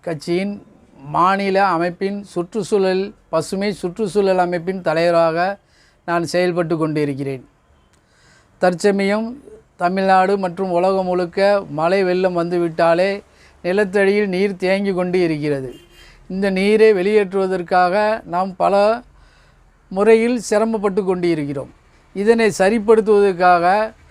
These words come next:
ஒரு எளிமையான முறையை தெரிவித்துக் கொள்கிறேன். நம் விவசாயத்தில்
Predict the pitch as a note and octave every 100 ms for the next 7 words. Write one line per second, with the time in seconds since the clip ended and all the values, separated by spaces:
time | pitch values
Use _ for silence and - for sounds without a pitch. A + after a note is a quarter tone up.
0 | _ - G3 A3 G3 G#3 A3 G#3+ A3 A3
1 | G#3 F#3+ G3 G3+ G#3+ G3 G3 G#3 F#3 G3
2 | F3 E3 D3+ C3+ - _ _ _ _ _
3 | _ _ _ _ _ _ _ - - F#3
4 | G#3 G#3+ F3+ G#3+ A3 A3 G#3+ G3+ F3 G#3+
5 | A3 A3+